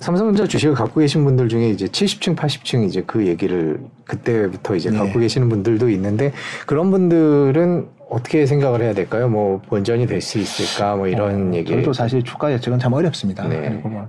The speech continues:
Speaker 2: 칠십 층, 팔십 층이 언제 갈지
Speaker 1: 네.
Speaker 2: 뭐, 뭐 어떻게 얘기하는 게 좀 부담스럽긴
Speaker 1: 네.
Speaker 2: 하고요. 다만 이제 이 기업이 이제 아까 메모리 반도체에서 시장 점유율이 이제 높아지는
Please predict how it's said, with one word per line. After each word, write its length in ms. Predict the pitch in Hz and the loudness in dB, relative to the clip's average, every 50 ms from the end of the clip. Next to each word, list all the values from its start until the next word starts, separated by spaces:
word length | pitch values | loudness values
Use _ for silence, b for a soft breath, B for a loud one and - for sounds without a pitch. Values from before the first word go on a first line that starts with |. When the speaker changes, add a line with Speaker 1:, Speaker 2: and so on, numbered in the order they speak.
| - - | -14 -12
Speaker 2:
칠십 260 | - - 147 127 - - | -6 -4 -4 -4 -4 -4
층, 140 | - 135 | -4 -4
팔십 280 | 123 110 110 123 123 123 | -2 -2 -2 -2 -2 -2
층이 180 | - 120 117 104 | -2 -2 0 0
언제 200 | 101 107 117 117 | 0 0 0 0
갈지 460 | 123 127 123 - 101 98 127 170 196 | 0 0 0 -2 -2 -2 -2 -2 -2
Speaker 1:
네. 120 | - 82 80 | -2 -4 -4
Speaker 2:
뭐, 260 | - 78 76 73 76 - - - | -4 -4 -6 -8 -12 -14 -12 -10
뭐 400 | 135 110 104 95 90 98 - - | -8 -8 -8 -8 -10 -14 -14 -12
어떻게 280 | - 110 - 120 110 104 | -12 -8 -4 -2 0 0
얘기하는 420 | 104 104 127 127 139 151 151 135 | 0 0 0 0 0 0 0 0
게 220 | 117 104 101 95 98 | 0 0 -2 -2 -4
좀 200 | 98 95 90 90 | -6 -6 -8 -6
부담스럽긴 560 | - 113 123 131 135 139 151 131 120 - 104 | -4 -2 0 0 0 0 0 0 -2 -2 -2
Speaker 1:
네. 40 | 98 | -2
Speaker 2:
하고요. 360 | 113 139 117 101 95 104 143 - B B B B B B - | 0 -2 -2 -2 -4 -4 -6 -8 B B B B B B -8
다만 300 | - 123 120 147 160 165 | -4 -2 0 0 0 0
이제 240 | 156 131 117 127 117 | 0 0 0 2 2
이 400 | 110 110 107 139 160 170 170 165 | 0 0 0 0 2 2 2 2
기업이 680 | 175 175 160 156 147 139 135 143 143 139 139 131 120 | 2 2 4 4 2 2 2 2 4 4 4 4 2
이제 140 | 113 101 113 | 2 2 0
아까 360 | 104 107 101 - 127 120 110 | 0 0 0 0 0 2 2
메모리 320 | 107 120 127 143 160 165 156 | 2 2 2 4 4 4 4
반도체에서 840 | 139 117 113 117 107 - - 113 107 104 101 - 139 170 185 190 - | 4 2 2 0 -2 -2 -2 -2 0 0 -2 -2 -2 -2 -2 -4 -4
시장 280 | - - 139 147 156 160 | -4 -2 0 0 2 2
점유율이 360 | 156 160 156 156 147 151 135 | 2 2 2 2 2 2 2
이제 100 | 117 113 | 2 2
높아지는 640 | 98 107 127 127 - 143 113 110 98 98 107 139 147 | 2 0 0 0 0 0 0 0 0 0 0 -2 -2